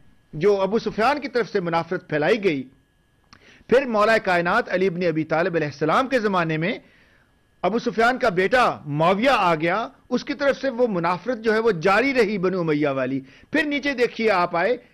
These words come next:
यजीद की और साथ इमाम हुसैन अलैहिस्सलाम जो उसका शिकार हुए यजीद की उस मुनाफरत का।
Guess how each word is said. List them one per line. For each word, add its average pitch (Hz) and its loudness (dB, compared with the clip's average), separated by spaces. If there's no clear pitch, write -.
यजीद 185 0
की 156 -2
और 180 0
साथ 202 0
इमाम 180 -2
हुसैन 175 -2
अलैहिस्सलाम 160 -4
जो 151 -2
उसका 151 -4
शिकार 196 2
हुए 156 -2
यजीद 160 -2
की 165 -2
उस 131 -6
मुनाफरत 127 -6
का। 131 -6